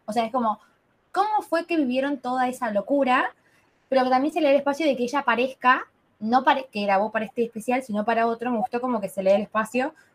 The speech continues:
pero que no se le dé la oportunidad de hablar en este momento. O sea, está bien. Porque no es sobre la historia, es sobre lo,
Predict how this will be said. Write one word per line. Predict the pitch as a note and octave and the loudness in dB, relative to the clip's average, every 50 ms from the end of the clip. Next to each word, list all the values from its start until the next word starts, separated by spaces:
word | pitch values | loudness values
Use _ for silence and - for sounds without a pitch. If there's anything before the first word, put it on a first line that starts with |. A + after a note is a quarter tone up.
| _ _ | _ _
pero | - A3+ A#3+ A#3+ | 0 0 2 2
que | A#3+ | 2
no | B3 C4 C#4 | 0 -2 0
se | E4+ E4 | 0 0
le | C#4 | 0
dé | C4 C4+ | 2 2
la | |
oportunidad | C4+ A#3+ A3+ A3 G#3+ G#3+ A3 A#3 | 0 -2 -4 -6 -4 -4 -2 0
de | A#3+ A#3 | 2 4
hablar | G3+ F#3 F#3+ F#3+ F#3+ F#3+ G3 - - _ _ - | 2 4 4 4 4 4 2 0 -4 _ _ -8
en | G3+ G3 F#3+ F#3 | -6 -4 -4 -4
este | F3+ - - G3+ | -6 -4 -4 -2
momento. | F#3 F3+ F#3+ F#3+ F#3 F3 E3+ F3 - | -2 0 0 -2 -2 -4 -6 -10 -12
O | |
sea, | - F3+ E3 - - _ _ _ _ | -8 -6 -6 -6 -8 _ _ _ _
está | _ - G3+ G3 | _ 0 2 2
bien. | G3 G3+ G3 F#3+ F#3 F3 - _ _ _ _ _ _ _ | 2 2 -2 -2 -6 -10 -20 _ _ _ _ _ _ _
Porque | - C4+ B3+ F4 | -2 -2 0 0
no | F#4 A4 A4 | 0 -2 -2
es | F4+ - | -2 0
sobre | - C#4 A3+ G#3+ | 0 0 0 0
la | G3+ | -4
historia, | F#3+ - - G#3 F#3 G#3 A#3+ | -8 -2 0 0 2 2 0
es | A#3+ | -4
sobre | - F#4 F4+ E4+ D#4 | -2 0 0 2 2
lo, | C#4 B3 - | 0 -2 -4